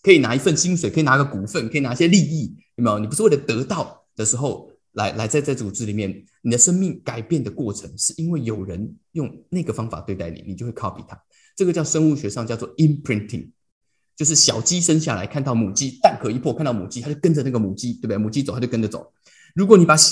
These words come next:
鸭蛋放在鸡窝里面，它生出来小鸭，诶，看到那个母鸡，它以为它是小鸡，它也跟着母鸡走，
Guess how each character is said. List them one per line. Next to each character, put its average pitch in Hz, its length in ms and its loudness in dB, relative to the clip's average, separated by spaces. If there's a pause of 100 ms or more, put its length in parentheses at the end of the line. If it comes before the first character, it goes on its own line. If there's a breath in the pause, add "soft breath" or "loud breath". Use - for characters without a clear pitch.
鸭 190 200 12
蛋 160 220 8
放 156 160 12
在 156 100 10
鸡 151 220 0
窝 143 160 8
里 104 100 4
面， 110 160 -4
它 151 80 -6
生 196 140 0
出 185 80 -4
来 170 40 -2
小 107 260 0
鸭， 160 300 8
诶， 247 120 4 (100)
看 226 140 0
到 196 120 10
那 190 80 2
个 151 60 2
母 113 160 4
鸡， 151 140 -4
它 196 140 6
以 120 60 4
为 117 60 2
它 151 80 -2
是 160 80 -2
小 151 200 -6
鸡， 156 160 -10
它 147 100 2
也 127 80 2
跟 147 100 6
着 135 80 6
母 101 120 -2
鸡 120 160 -8
走， - 100 -6